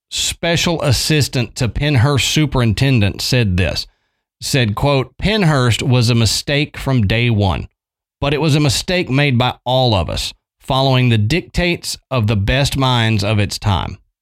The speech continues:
end quote. So that kinda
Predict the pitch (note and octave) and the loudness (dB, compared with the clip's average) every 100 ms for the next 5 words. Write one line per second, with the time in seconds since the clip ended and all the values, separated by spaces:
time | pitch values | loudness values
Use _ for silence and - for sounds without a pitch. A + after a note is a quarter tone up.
0 | _ _ _ _ _ _ _ _ A#2 G#2 | _ _ _ _ _ _ _ _ 0 0
1 | E2+ E2 - _ _ _ _ _ - D3 | 0 -4 -6 _ _ _ _ _ -4 0
2 | B2+ A#2+ - D#3 - - G#3 G#3+ C#3 G#2+ | 2 2 -2 -4 -4 -4 -2 0 0 0